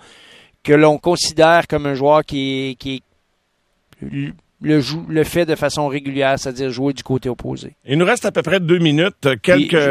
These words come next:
Speaker 1: ju-, ju-, juste
Speaker 2: Oh, excuse.
Speaker 1: défensivement aussi, non, c'est moi qui, j'ai fait une pause, puis je t'ai, mais juste dire que les bâtons aussi, lorsque les défenseurs sont, se font contourner, si tu joues sur ton côté, euh, c'est, c'est quand même plus facile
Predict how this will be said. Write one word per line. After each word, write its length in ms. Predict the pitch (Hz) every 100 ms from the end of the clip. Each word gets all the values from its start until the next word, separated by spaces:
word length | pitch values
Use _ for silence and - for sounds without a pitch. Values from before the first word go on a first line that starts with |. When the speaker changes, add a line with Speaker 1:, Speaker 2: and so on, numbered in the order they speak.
| 131
Speaker 1:
ju-, 100 | 147
ju-, 60 | 180
juste 300 | 147 202 -
Speaker 2:
Oh, 100 | 160
excuse. 360 | 151 175 160 165
Speaker 1:
défensivement 220 | 143 165 180
aussi, 260 | 147 -
non, 220 | 165 160 170
c'est 100 | 160
moi 160 | 151
qui, 160 | 160 135
j'ai 80 | 131
fait 180 | 151 -
une 100 | 131
pause, 300 | 151 165 -
puis 80 | -
je 40 |
t'ai, 280 | - 131 120 - - - - 143
mais 200 | 156 156
juste 240 | 185 196
dire 200 | 160 208
que 100 | - 151
les 140 | 147
bâtons 500 | 151 156 147 175 196
aussi, 500 | 156 - 180 196 196 -
lorsque 340 | 143 165 190 -
les 380 | 160 160 151 139
défenseurs 580 | 143 156 139 175 196
sont, 240 | 175 156 151
se 140 | -
font 180 | - 160
contourner, 720 | 160 165 147 139 135 143 175 _ _ -
si 300 | - - 196
tu 140 | 190 180
joues 180 | 175 208
sur 180 | 175
ton 220 | - 160 156
côté, 500 | 165 143 135 151 - _ _ _ _ -
euh, 720 | - 123 123 123 123 127 127 127 123 127 - - - _ - - _ _ _
c'est, 640 | - - 139 135 135 131 131
c'est 180 | - 151
quand 220 | 170 170
même 160 | 185
plus 260 | 170 185 226
facile 720 | - 165 - 165 175 170